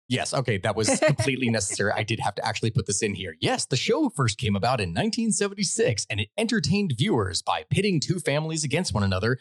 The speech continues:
Speaker 1: in a trivia-based standoff for a cash prize. But in the centuries prior to that existing for cash, people would kill each other and then have to pay blood money prices to other family members.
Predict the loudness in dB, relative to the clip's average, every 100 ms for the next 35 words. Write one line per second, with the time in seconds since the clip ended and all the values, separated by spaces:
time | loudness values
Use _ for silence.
0 | -6 -2 0 0 0 0 2 0 0 0
1 | 0 -2 -4 0 0 2 0 -2 -6 -6
2 | -4 -2 -2 -2 0 0 -2 -6 -8 -10
3 | _ _ _ _ _ -2 0 2 2 0
4 | 0 0 0 0 0 2 0 -2 -2 -4
5 | -4 -4 -4 -6 -2 -2 -2 -2 -2 0
6 | -2 -4 -4 0 0 0 0 -2 -6 _
7 | _ _ _ 0 2 2 0 -2 -2 -2
8 | -6 -10 _ _ -2 0 0 -2 -2 -6
9 | -4 -4 -2 -2 -4 -2 -2 0 -2 -6
10 | -4 -4 -2 -4 -6 -8 -8 -4 -2 -2
11 | -2 -4 -2 -4 -2 -2 -2 -6 -10 -8
12 | -6 -6